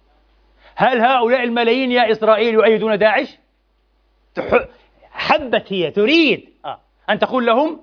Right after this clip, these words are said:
"المقاومة في غزة وفلسطين مثل داعش، أمريكا تضرب هنا، نحن نضرب هنا." لا يا بابا، ما أحد يصدق هذا، هذا كذب، هذا كذب كبير. لكن بما أننا ذكرنا المقاومة وفلسطين، آه، وهشاشة الدول العربية، أقول لكم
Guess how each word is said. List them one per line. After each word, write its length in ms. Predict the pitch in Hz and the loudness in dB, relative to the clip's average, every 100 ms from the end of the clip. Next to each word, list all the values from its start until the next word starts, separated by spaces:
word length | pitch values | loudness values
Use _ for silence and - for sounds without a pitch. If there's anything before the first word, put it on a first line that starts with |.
| - | -4
"المقاومة 720 | 214 214 220 262 262 233 226 | -2 -2 -2 0 2 2 0
في 200 | 196 220 | 0 -2
غزة 280 | 202 247 226 | 0 0 0
وفلسطين 520 | 190 220 214 220 170 226 | 2 0 0 -4 -2 0
مثل 280 | 294 311 | 2 2
داعش، 520 | 302 220 151 127 _ _ _ _ _ _ _ - | 2 0 -2 -10 _ _ _ _ _ _ _ -4
أمريكا 340 | 269 330 349 254 | 0 0 0 -2
تضرب 280 | 285 294 | -2 -2
هنا، 240 | 294 370 381 - | 0 -2 -4 -2
نحن 220 | 349 320 | -2 0
نضرب 200 | 277 220 | 0 -2
هنا." 140 | 170 208 | -4 -8
لا 160 | 247 240 | 0 0
يا 120 | 175 | 0
بابا، 220 | 143 110 _ _ _ _ | -4 -12 _ _ _ _
ما 80 | 139 | -4
أحد 220 | - 196 | -4 -6
يصدق 340 | 170 151 147 127 | -10 -14 -14 -16
هذا، 100 | - - | -20 -12
هذا 180 | 202 175 - | -12 -12 -10
كذب، 280 | 214 160 - _ _ _ _ | -10 -10 -16 _ _ _ _
هذا 140 | - 147 | -8 -6
كذب 240 | 180 151 | -6 -6
كبير. 300 | - 127 123 - - | -8 -12 -12 -16 -4
لكن 280 | 294 277 196 | -2 -2 -4
بما 240 | 170 190 214 | -10 -8 -6
أننا 260 | 240 202 | -4 -2
ذكرنا 480 | 156 - 180 170 170 _ - | -2 -2 -2 -2 -6 _ -4
المقاومة 580 | 196 190 170 196 175 165 | -2 0 -2 -2 -2 -4
وفلسطين، 640 | 160 170 170 - 180 175 156 | -6 -8 -8 -10 -10 -8 -2
آه، 200 | 175 190 _ - | -2 -4 _ -12
وهشاشة 520 | 165 185 180 262 269 | -2 -2 0 0 0
الدول 300 | 214 185 240 | -4 0 2
العربية، 380 | 214 190 196 220 | 4 2 2 2
أقول 240 | 226 226 170 | 2 0 -4
لكم 160 | - | -8